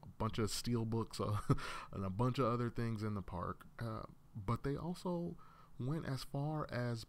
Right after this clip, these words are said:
partnering with Hyundai to bring us the Hyundai Ioniq five Disney one hundred Platinum Edition. Yes, it's quite a mouthful,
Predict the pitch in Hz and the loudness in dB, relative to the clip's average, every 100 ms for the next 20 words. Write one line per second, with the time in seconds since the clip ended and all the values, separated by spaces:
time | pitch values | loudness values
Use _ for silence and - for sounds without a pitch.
0 | - - 165 - 98 95 104 101 107 - | -2 0 0 0 0 0 0 -2 -2 6
1 | - 135 147 170 147 98 92 87 104 175 | 8 8 4 2 2 2 2 0 -2 -4
2 | 190 - 165 - - 160 123 101 123 175 | -6 -10 -12 -10 -2 0 0 0 2 2
3 | 123 85 147 - - - - - - - | 2 0 -4 -8 -12 -14 -16 -20 -20 -20
4 | - - - - - - - 92 92 101 | -20 -18 -16 -16 -16 -16 -8 -4 0 2
5 | 98 92 90 98 - - - - - - | 2 0 -2 -4 -10 -18 -20 -20 -20 -20
6 | - - - - 139 135 185 156 101 87 | -18 -8 8 10 10 6 4 6 6 4
7 | 101 135 - 101 104 101 95 95 151 - | 0 -2 2 2 4 4 4 2 0 -2
8 | - 95 87 92 90 131 143 - - - | 2 4 4 4 0 -2 -6 -18 -20 -20
9 | - 98 104 107 101 127 147 139 156 135 | -12 -2 2 4 4 4 4 2 -2 0
10 | 90 90 87 92 - - - - - - | 2 2 0 -2 -2 -10 -16 -16 0 6
11 | - 104 95 95 98 101 113 113 104 104 | 6 6 2 2 0 0 -4 -4 -2 2
12 | 147 - 156 85 67 - - - - - | 2 2 0 -2 -4 -10 -16 -18 -16 -16
13 | - - - - - - - - 82 113 | -16 -16 -18 -18 -18 -18 -18 -8 0 2
14 | 175 208 - - 82 - 123 151 180 180 | 2 0 -2 -4 -4 6 8 8 6 4
15 | - 120 95 87 | 2 4 4 0